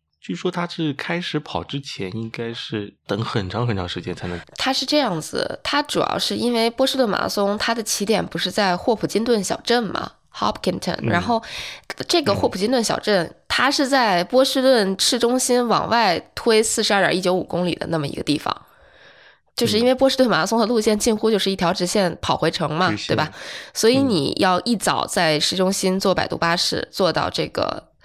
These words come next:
Speaker 2: 霍普金顿，然后就在那儿等出发。
Speaker 1: 嗯。
Speaker 2: 美国的比赛其实都是这样的，就是它其实是不屑于说“我封路要封很久很久的”，就人家就封。<laughs> 就封啊，对，我就封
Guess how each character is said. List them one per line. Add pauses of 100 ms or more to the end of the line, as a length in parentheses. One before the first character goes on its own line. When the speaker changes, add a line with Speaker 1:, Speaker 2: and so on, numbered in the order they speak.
(140)
Speaker 2:
霍
普
金
顿， (520)
然
后
就
在
那
儿
等
出
发。
Speaker 1:
嗯。
Speaker 2:
美
国
的
比
赛
其
实
都
是
这
样 (120)
的，
就
是 (240)
它
其
实
是
不
屑
于
说 (300)
“我
封
路
要
封
很
久
很
久
的”， (420)
就
人
家
就
封。 (220)
<laughs> (1300)
就
封 (220)
啊，
对，
我
就
封